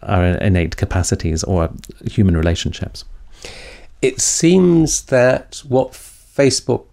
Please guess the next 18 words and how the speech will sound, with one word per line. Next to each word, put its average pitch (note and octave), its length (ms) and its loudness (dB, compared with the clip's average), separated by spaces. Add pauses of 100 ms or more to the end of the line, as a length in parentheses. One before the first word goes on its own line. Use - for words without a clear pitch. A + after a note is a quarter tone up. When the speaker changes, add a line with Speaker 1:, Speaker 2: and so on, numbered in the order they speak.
(120)
Speaker 2:
does F#2+ 580 0
really F#2+ 440 0
is F#2+ 180 -2
just - 320 -4
allow G#2 440 2
you G2 220 0
to G2+ 140 -8
keep - 340 -8 (840)
contact - 600 -2
with G2+ 160 -8
people F#2 520 -4 (420)
whom A2 260 4
you G2+ 120 4
have G2+ 160 0
known F#2 240 2
in F#2 120 0
the F2 80 -4
past, - 840 -4